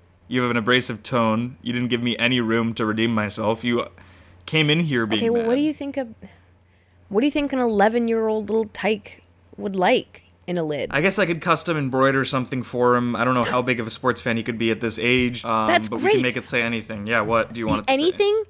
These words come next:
Speaker 2: You can say anything on there?
Speaker 1: Say anything, be whatever color you want, whatever font. Um,
Speaker 2: Oh my God. Um, okay, let's, uh, let's do that. Let's do the little, let's do the Patriots symbol on there.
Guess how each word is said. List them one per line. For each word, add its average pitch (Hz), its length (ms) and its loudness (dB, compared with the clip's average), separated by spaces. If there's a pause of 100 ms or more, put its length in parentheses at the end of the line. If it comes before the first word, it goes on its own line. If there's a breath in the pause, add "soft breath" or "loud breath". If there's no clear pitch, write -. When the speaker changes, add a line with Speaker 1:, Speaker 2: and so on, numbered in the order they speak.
(140)
Speaker 2:
You 294 100 2
can 320 120 2
say 349 260 0
anything 302 420 2
on 370 140 0
there? 415 140 2
Speaker 1:
Say 165 140 4
anything, 165 340 2
be 151 100 2
whatever 147 260 4
color 135 300 0
you 131 140 0
want, 123 180 0
whatever 120 240 -2
font. 113 500 -2
Um, 110 440 0
Speaker 2:
Oh 262 80 6
my 302 160 0
God. 277 380 4
Um, 220 280 0
okay, 233 400 2
let's, 226 360 0
uh, 226 200 2
let's - 180 -10
do 262 120 0
that. 208 320 2
Let's 196 160 -8
do 233 160 -4
the 220 80 -4
little, 226 280 2
let's 208 200 0
do 247 100 -4
the 214 100 0
Patriots 240 560 0
symbol 196 560 4
on 180 200 0
there. 175 240 2